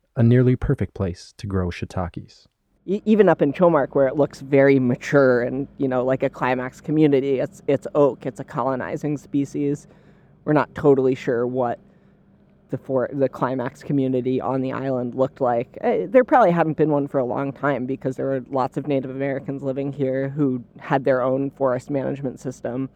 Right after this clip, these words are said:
Speaker 2: Um, so who knows what the climax forest looks like, but through an accident of massive deforestation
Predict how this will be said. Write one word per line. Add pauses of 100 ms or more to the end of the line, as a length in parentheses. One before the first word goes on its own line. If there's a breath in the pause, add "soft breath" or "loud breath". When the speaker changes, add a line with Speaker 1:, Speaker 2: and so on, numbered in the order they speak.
(720 loud breath)
Speaker 2:
Um, (460)
so (100)
who
knows
what
the
climax
forest
looks
like, (100)
but (160)
through
an
accident
of (560 soft breath)
massive
deforestation